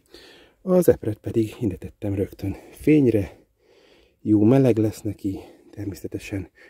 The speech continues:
most nincs más dolgom, mint belocsolni, és, ö, várni a csodát, hogy kikeljenek.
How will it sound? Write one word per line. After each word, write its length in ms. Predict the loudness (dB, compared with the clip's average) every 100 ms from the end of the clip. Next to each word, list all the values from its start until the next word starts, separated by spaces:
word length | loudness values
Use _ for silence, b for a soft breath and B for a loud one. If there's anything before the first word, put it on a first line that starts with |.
| B
most 160 | -14 -8
nincs 200 | -8 -6
más 160 | -10
dolgom, 300 | -10 -8 -8
mint 260 | -8 -14 -12
belocsolni, 880 | -4 -2 -4 -2 0 0 0 -4 -8 _ b b b
és, 520 | -10 -8 -8 -10 -10 -8
ö, 160 | -10 -12 B B B B -14
várni 520 | -12 -10 -10 -12 -14 _
a 80 | -20 -20 _ _
csodát, 680 | -8 -8 -8 -14 -16 -20 _ B B B B B B
hogy 180 | -12 -8
kikeljenek. 880 | -8 -6 -8 -6 -6 -6 -10 -20